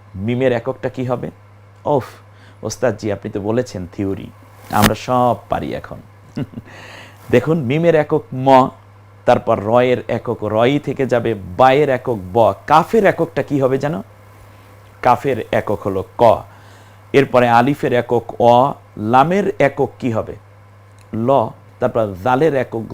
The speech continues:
জ, ইয়ার একক ই, তারপর খয়ের একক খই থাকে, লামের একক ল, কফের একক ক। এরপরে খয়, দ্বিতীয় লাইনে আমরা খ, লাম, কফ, তার খ, ল, ক, এরপর আলিফের একক অ,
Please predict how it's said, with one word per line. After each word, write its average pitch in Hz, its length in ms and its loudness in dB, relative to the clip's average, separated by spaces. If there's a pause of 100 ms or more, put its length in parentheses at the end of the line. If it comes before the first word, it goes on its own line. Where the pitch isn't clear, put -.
(140)
জ, 110 40 -10 (840)
ইয়ার 160 300 4
একক 131 320 0 (160)
ই, 113 260 -4 (680)
তারপর 117 360 -2 (140)
খয়ের 151 420 0 (100)
একক 123 320 -4 (200)
খই 131 440 0
থাকে, 131 340 -4
লামের 127 380 -2
একক 120 320 -4 (100)
ল, 127 260 0 (160)
কফের 131 420 -4
একক 101 280 -6 (180)
ক। 98 180 -2 (480)
এরপরে 110 440 0
খয়, 120 380 2 (240)
দ্বিতীয় 123 380 -2
লাইনে 104 260 0
আমরা 101 220 -6 (120)
খ, 110 120 -4 (360)
লাম, 104 460 -2
কফ, 104 240 2 (380)
তার 117 200 -8
খ, - 120 -8 (360)
ল, 113 240 2 (100)
ক, 110 280 2 (460)
এরপর 123 220 -2
আলিফের 123 260 -2
একক 117 340 -4
অ, 127 200 4